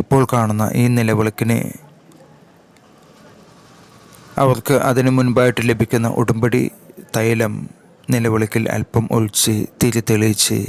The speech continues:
മുൻപിൽ കാണുന്ന ചാപ്പലിനുള്ളിൽ ഉടമ്പടി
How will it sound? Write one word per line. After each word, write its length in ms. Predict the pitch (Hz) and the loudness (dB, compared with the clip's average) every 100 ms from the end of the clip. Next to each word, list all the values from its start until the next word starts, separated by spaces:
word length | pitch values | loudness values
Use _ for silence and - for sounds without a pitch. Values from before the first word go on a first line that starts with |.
| - - - - | -10 -18 -12 -2
മുൻപിൽ 320 | 123 120 120 117 | 0 2 0 0
കാണുന്ന 320 | 110 107 104 107 - | -2 -2 -2 0 0
ചാപ്പലിനുള്ളിൽ 760 | 104 101 107 110 110 104 104 107 - - - - - - - 117 | -2 -2 -2 0 0 0 0 -4 -10 -18 -20 -20 -20 -20 -6 -2
ഉടമ്പടി 440 | 117 110 107 120 | 0 0 0 0